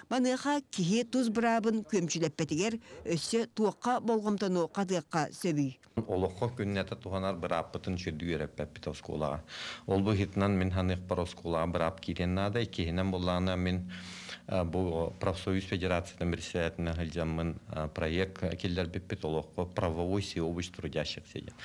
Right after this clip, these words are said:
Speaker 2: Ол эбетер кас бийди үлэхит бәтин бырабын билехтәк. Кайдак карыстаныктагын, кайдак бу коллективный договор, э, түһәрелиехтәгин. Ол бу хитнан мин санык бар ити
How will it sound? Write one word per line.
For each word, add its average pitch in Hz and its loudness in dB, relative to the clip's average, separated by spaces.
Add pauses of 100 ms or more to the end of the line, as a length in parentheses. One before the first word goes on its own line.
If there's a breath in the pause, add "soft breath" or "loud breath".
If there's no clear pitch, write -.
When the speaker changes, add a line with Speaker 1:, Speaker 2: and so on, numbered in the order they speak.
(300 loud breath)
Speaker 2:
Ол 120 4
эбетер 117 2
кас 110 2
бийди 95 -2
үлэхит 107 0
бәтин 90 0 (100)
бырабын 80 0
билехтәк. 73 -4 (340 loud breath)
Кайдак 85 0
карыстаныктагын, 80 -2 (180)
кайдак 78 -2
бу 85 0
коллективный 87 0
договор, 85 0 (380 loud breath)
э, 80 0 (160)
түһәрелиехтәгин. 76 0
Ол 104 2
бу 104 0
хитнан 95 0
мин 90 -2
санык 90 0
бар 90 0
ити 95 -2